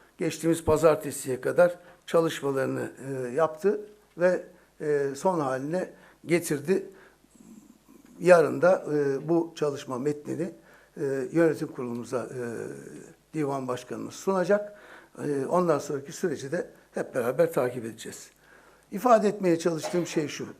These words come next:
değişen ihtiyaçlar var. Ee, biraz sonra göstereceğim size. Bunların en önemlilerinden bir tanesi, e, tarihler arasındaki uyumsuzluk. Yani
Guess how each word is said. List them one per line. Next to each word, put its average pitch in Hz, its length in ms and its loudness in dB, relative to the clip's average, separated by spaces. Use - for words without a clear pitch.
değişen 202 320 2
ihtiyaçlar 139 600 -2
var. 104 300 -12
Ee, 135 40 -8
biraz 180 200 6
sonra 165 240 6
göstereceğim 139 640 0
size. 123 320 -10
Bunların 165 340 4
en 180 180 4
önemlilerinden 127 720 -2
bir 147 100 -16
tanesi, 156 500 -2
e, 135 320 0
tarihler 165 580 6
arasındaki 143 640 -2
uyumsuzluk. 143 800 -4
Yani 147 420 -2